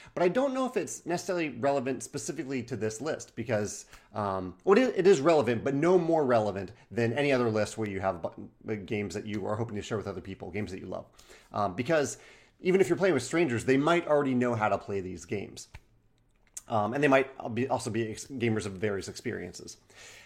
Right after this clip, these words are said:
I did, uh, I wanted to quote Michael here a little bit, uh, to give him a little bit of credit before I begin. Michael says, uh, so I asked Michael, like, in general, what type of things do you think are good for turning strangers into friends in, on the tabletop? And Michael said, "The good elements here being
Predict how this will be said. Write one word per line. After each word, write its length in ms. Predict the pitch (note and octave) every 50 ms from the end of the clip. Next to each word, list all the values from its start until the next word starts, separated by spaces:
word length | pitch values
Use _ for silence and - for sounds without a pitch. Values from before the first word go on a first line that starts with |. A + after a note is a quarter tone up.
| - - _
I 60 | - D3
did, 200 | D3 F#3 G3+ A3
uh, 320 | F3+ D#3+ C#3+ C3+ C3+ C3+
I 140 | - D3+ D#3
wanted 220 | D3+ D#3+ G3 G3 D#3
to 300 | E3 D3 C3 - A2 C3
quote 380 | - - G#3 G#3+ G#3+ A3 -
Michael 380 | B2+ C3+ C#3 D#3 F3+ F3+ F#3+ D#3+
here 160 | C3+ C#3+ D3+
a 60 | C3+
little 180 | B2 B2+ C3 A#2+
bit, 200 | - A2 A2+ -
uh, 100 | B2+ A#2+
to 120 | F#2 - G2
give 120 | C3+ B2+
him 140 | C#3 C3 B2+
a 20 |
little 140 | A#2+ B2 A#2+
bit 80 | G#2+ G#2+
of 60 | A2
credit 220 | - C#3 A#2+ A2+
before 220 | A2+ - - B2+ A#2
I 40 |
begin. 360 | G#2 F#2 F#2+ G2 A#2 G#2+ G2+ F#2+ - - - -
Michael 240 | - C#3+ F#3 - A3
says, 440 | - - D#3+ C3+ A#2+ A#2 A2+ A2+ -
uh, 120 | - C3
so 140 | B2 - D#3+
I 40 | D#3
asked 260 | E3 F3+ F#3 E3+ -
Michael, 240 | D#3 D#3+ D#3 D#3 C#3
like, 140 | B2+ A#2+ A2+ - C#3 -
in 140 | G3 E3+
general, 340 | C#3 B2 E3+ E3 D3+ C#3 B2+
what 180 | A#2 B2 F3+ F#3+
type 160 | E3+ E3 C#3+
of 100 | D3 -
things 220 | - C#3+ C3+ A2+
do 80 | A#2 B2
you 60 | A#2
think 240 | A#2 - A#2+ A2+ A2+
are 100 | A2 G#2
good 400 | G2 F2+ F2 A#2+ A#2+ A#2 A#2 A2
for 500 | - - - G#2+ G2 G2+ G2+ G2+ G2+ - - _
turning 320 | - - C3 A2+ G#2+ G#2
strangers 460 | G2+ - - G#2+ G2+ F#2+ F#2 G2+ F2+ F#2+
into 140 | F#2 E2+
friends 380 | - - G2+ F#2+ F2+ F2+ - - - - - - E3 _
in, 160 | - G2+ E2 - _ - -
on 220 | F#2 G2+ A2 G#2
the 60 | F#2+
tabletop? 520 | - - A2 - - - - - - - _ _ _
And 80 | B2+
Michael 200 | B2 C#3+ D3+ D#3
said, 220 | - - C#3+ A#2 G2+
"The 80 | A2+
good 220 | G#2 F2+ - A3 A#3
elements 400 | G#3+ F3+ E3 C#3+ A#2+ A2+ A2 -
here 180 | - A#2+ A#2
being 420 | G#2 E2+ A2 G#2 G#2+ G#2 G#2 G2+